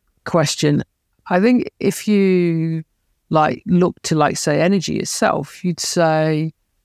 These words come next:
that the patterns of trade are being reconfigured, particularly where oil, well, perhaps where, both where oil and gas are concerned, but they're not necessarily becoming less global. So, for instance, if you look at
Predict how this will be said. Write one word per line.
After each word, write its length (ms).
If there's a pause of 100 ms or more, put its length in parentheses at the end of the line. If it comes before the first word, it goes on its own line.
(160)
that 100
the 100
patterns 520
of 100
trade 540
are 40
being 520 (280)
reconfigured, 1000 (420)
particularly 400
where 240 (340)
oil, 420 (280)
well, 160
perhaps 240
where, 160
both 300
where 100
oil 220
and 80
gas 340 (500)
are 360 (320)
concerned, 800 (480)
but 100
they're 100
not 180
necessarily 640
becoming 560
less 260
global. 720
So, 240
for 100
instance, 480
if 160
you 240
look 320
at 160